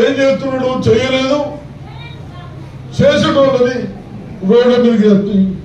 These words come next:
చేయకుండా చేస్తా ఉన్నాడు. మీరందరూ వాళ్ళ గురించి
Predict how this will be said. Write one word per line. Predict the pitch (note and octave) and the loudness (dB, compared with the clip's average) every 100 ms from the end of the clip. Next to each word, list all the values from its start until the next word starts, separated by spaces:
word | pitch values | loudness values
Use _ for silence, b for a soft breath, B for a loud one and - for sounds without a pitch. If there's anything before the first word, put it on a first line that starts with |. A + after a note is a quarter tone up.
| - A3 | -4 0
చేయకుండా | A#3+ A#3+ A#3 G#3+ G3+ | 2 2 4 4 4
చేస్తా | - G3+ F#3+ | 4 4 2
ఉన్నాడు. | F#3 E3 - - - - - - - - - - - - - - - - C3+ | 0 -6 -12 -16 -18 -18 -18 -18 -18 -16 -16 -16 -16 -16 -16 -16 -14 -10 0
మీరందరూ | G3 A3+ A3 A#3 A#3+ A#3 G3+ - - - - - - - - - - - - - - - - - - - - - D#3 | 2 4 4 4 4 4 2 -2 -12 -18 -20 -20 -20 -20 -20 -20 -20 -20 -20 -20 -20 -20 -20 -20 -20 -20 -20 -14 -2
వాళ్ళ | G3 A#3+ B3 A3+ | 0 2 2 2
గురించి | A#3+ B3 - | 2 0 -2